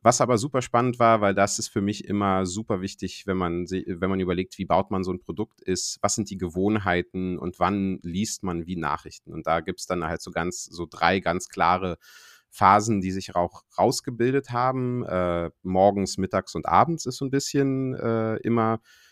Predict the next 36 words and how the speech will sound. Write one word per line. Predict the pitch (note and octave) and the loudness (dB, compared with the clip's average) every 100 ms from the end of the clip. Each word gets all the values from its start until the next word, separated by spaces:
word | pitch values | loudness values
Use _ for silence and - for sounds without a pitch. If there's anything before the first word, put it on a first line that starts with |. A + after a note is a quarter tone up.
| _ - | _ -2
die | G#2+ | 2
Momente, | G#2+ G#2 G#2 A2+ G#2+ | 4 4 4 2 -2
wo | G2+ | -4
viele, | - B2 B2+ A#2+ B2+ - | -2 2 6 6 4 0
zumindestens | - G#2 G#2+ - A2 | -4 -2 -2 -2 -6
von | - G#2 | -4 -4
denen, | G#2+ G#2 | -2 -4
die | G2 | -2
wir | G2+ | -2
befragt | G#2 - G2+ G#2 - | -2 -2 -2 -2 0
haben, | G#2 G2+ G2+ | 2 2 2
dann | G2 G2 | -2 -4
auch | - F#2 - | -4 -6 0
Nachrichten | F#2+ G#2 - G2 | -2 -2 -12 -8
konsumieren. | G2+ G2 G2+ B2+ B2+ A2+ | -6 -4 -2 0 0 2
Morgens | F#2+ G2 G#2+ G2+ F#2+ | 4 4 4 -2 -4
ist | - | -8
es | - | -4
dann | G2 | -4
eher | F2 F#2+ G2 | 0 2 2
so | F#2 F#2 | 2 0
ein, | F#2 - - - _ | 0 -4 -14 -20 _
gib | G2+ G#2+ | -2 2
mir | G#2 G#2 | 2 2
in | G2 G2 F#2+ F#2 F2+ | 2 2 4 2 0
dreißig | - G2+ - G2+ | 2 2 2 -4
Sekunden | G#2+ - G#2+ G2+ G2+ | -6 -2 0 0 0
irgendwie | F#2+ G2 G2 | 0 -2 -2
die | F#2+ | -2
Übersicht, | B2 B2+ A#2 B2 B2 - | 2 4 4 2 0 0
weil | G2 | 0
ich | - | 2
will | F2+ | 0
einfach | F#2 F#2+ | 0 -2
nur | G2 F#2+ | -2 -2
wissen, | - F#2+ F2+ | -2 -2 -2